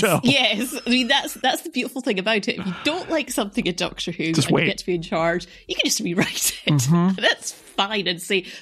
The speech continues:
Speaker 2: "Oh, time, time travel." And yeah, that's, that's
Speaker 1: That,
Speaker 2: the cool
Speaker 1: that
Speaker 2: thing.
Speaker 1: was all a
Speaker 2: But
Speaker 1: misunderstanding. It didn't really happen like
Speaker 2: Yes,
Speaker 1: that.
Speaker 2: but it, it does, yeah,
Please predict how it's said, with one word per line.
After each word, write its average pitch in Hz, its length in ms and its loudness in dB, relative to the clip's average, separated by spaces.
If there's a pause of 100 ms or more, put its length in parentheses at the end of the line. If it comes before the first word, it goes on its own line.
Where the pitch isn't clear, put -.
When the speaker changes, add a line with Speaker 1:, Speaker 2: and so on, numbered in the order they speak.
Speaker 2:
"Oh, 277 180 2
time, 208 540 0
time 190 320 -4
travel." 180 420 -2
And 170 340 -4
yeah, 165 340 -2
that's, - 300 -4
that's - 580 -8
Speaker 1:
That, 202 140 4
Speaker 2:
the - 60 -16
cool 170 160 -6
Speaker 1:
that - 80 -10 (100)
Speaker 2:
thing. 220 60 4
Speaker 1:
was 190 120 4
all 190 140 6
a 160 40 4
Speaker 2:
But 160 60 2
Speaker 1:
misunderstanding. 123 800 4
It 123 140 -2
didn't 127 200 2
really 254 200 4
happen 180 300 2
like - 160 -4
Speaker 2:
Yes, - 140 -14
Speaker 1:
that. 220 140 -8
Speaker 2:
but 254 140 0
it, 233 200 -4 (140)
it 247 220 -4
does, 247 480 -4 (140)
yeah, 330 240 -4